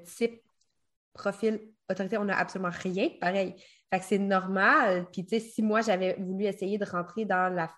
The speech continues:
façon que toi, tu as appris, euh, je me serais probablement découragée quatre-vingt-douze milliards de fois. J'aurais fait comme, « Non, non, c'est too much, c'est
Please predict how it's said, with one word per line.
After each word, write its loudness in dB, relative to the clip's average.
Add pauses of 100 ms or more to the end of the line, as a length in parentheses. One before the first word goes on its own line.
façon -6
que -6
toi, -4
tu -6
as 0
appris, -6 (880)
euh, 0 (200)
je -6
me 0
serais -4
probablement -2
découragée -4
quatre-vingt-douze -6
milliards -2
de 0
fois. 0
J'aurais -6
fait -12
comme, « -8
Non, -6
non, -6
c'est -12
too -14
much, -8
c'est -18